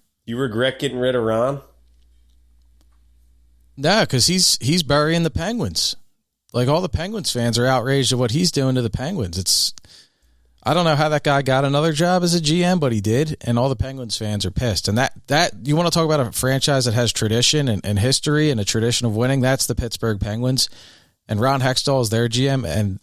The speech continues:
Speaker 2: and those people are not happy. Those fans are very unhappy with having Ron Hextall. But, yeah, it's, it's bad news. I mean, appar-, Frank Saravalli, uh, he was a local Philly reporter,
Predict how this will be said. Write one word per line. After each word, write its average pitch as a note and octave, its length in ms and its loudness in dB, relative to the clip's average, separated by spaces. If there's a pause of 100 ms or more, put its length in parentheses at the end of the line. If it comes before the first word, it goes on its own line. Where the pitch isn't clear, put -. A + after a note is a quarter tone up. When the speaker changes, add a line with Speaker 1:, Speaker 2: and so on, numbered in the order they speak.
Speaker 2:
and G#2 180 0
those A#2+ 180 0
people A2+ 260 -2
are G2+ 100 2
not G2+ 240 0
happy. G2+ 280 -2
Those G2+ 200 0
fans G#2 260 0
are F#2+ 80 0
very G#2 320 0
unhappy F#2+ 420 0
with F#2+ 160 -2
having F2+ 240 -2
Ron F2+ 200 0
Hextall. F2 500 -4 (1700)
But, F#2+ 280 0 (560)
yeah, C#3 220 2
it's, - 220 0
it's F3 180 0
bad D3 300 0
news. A#2 360 2
I A2+ 80 0
mean, C3 300 2
appar-, D3+ 580 -6
Frank D#3+ 300 0
Saravalli, C3 720 2 (380)
uh, A#2 400 2 (120)
he - 220 -2
was C3+ 160 2
a B2 40 2
local C3+ 340 0
Philly C3+ 260 0
reporter, C3 640 0